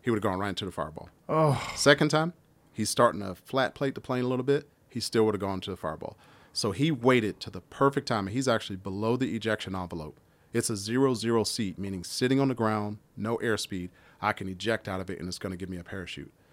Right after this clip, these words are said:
Speaker 1: He steps on the rudder, which turns the nose of the plane about ten degrees to the left, 'cause he's over the runway. When he ejects,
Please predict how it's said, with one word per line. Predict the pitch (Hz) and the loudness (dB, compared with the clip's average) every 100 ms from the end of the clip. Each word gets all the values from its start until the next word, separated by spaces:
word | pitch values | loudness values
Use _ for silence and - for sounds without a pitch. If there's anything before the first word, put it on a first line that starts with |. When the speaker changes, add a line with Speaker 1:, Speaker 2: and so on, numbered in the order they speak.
| _ - - - _ _ _ _ _ _ | _ -20 -20 -20 _ _ _ _ _ _
Speaker 1:
He | - 120 | -8 -4
steps | - - 131 - 127 | -2 4 4 4 0
on | 117 | 0
the | |
rudder, | 101 113 95 87 - _ _ _ - | 2 4 4 0 -10 _ _ _ -10
which | 92 - | -8 -8
turns | - 117 113 101 | -4 0 0 -2
the | 98 | -4
nose | 104 107 98 | 0 0 -2
of | 95 | -6
the | 92 | -8
plane | - 104 92 | -6 -6 -6
about | 92 87 - | -8 -10 -8
ten | 113 101 | -6 -6
degrees | 98 104 98 | -4 -4 -6
to | - | -8
the | 92 87 | -10 -8
left, | 95 85 - - _ _ _ | -8 -8 -14 -20 _ _ _
'cause | 123 101 | -2 2
he's | 170 | 6
over | 131 139 | 8 8
the | 107 | 4
runway. | 104 113 82 69 _ _ _ _ _ _ _ _ _ _ _ _ _ | 2 2 0 -12 _ _ _ _ _ _ _ _ _ _ _ _ _
When | 85 87 | -10 -2
he | 147 147 | 0 2
ejects, | 110 113 120 - - - | 0 2 2 2 -6 -14